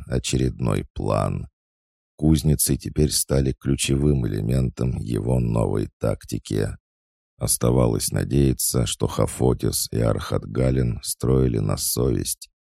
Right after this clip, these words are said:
и за эпохи простоя нигде не появилось лишних трещин, иначе вместо триумфа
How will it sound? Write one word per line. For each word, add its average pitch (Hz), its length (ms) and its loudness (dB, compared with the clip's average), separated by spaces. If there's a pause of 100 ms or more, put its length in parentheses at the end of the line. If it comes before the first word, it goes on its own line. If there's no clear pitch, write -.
(180)
и - 80 -6
за 60 260 0
эпохи 62 440 -2
простоя 60 760 0
нигде 64 560 0
не 58 140 0
появилось 52 680 -2
лишних - 520 -4
трещин, - 720 -4 (420)
иначе 60 520 0
вместо 60 500 0
триумфа 60 800 0